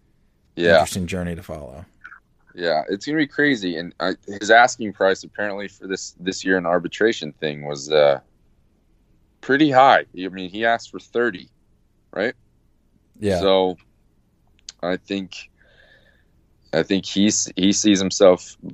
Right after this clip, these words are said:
Speaker 1: in that category with Harper and Machado. So I don't know what this offseason is gonna do to his offseason next year. I don't know if that changes his price at all, but, uh, the guy's a stud, and anyone would be lucky to have him.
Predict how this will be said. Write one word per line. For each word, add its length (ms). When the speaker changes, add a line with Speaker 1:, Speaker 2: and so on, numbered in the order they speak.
Speaker 1:
in 180
that 220
category 520
with 220
Harper 300
and 100
Machado. 440
So 360
I 80
don't 120
know 180
what 180
this 200
offseason 720
is 180
gonna 180
do 240
to 60
his 240
offseason 480
next 320
year. 160
I 60
don't 120
know 60
if 120
that 160
changes 480
his 140
price 400
at 80
all, 280
but, 360
uh, 140
the 100
guy's 260
a 40
stud, 420
and 220
anyone 340
would 160
be 100
lucky 220
to 80
have 140
him. 120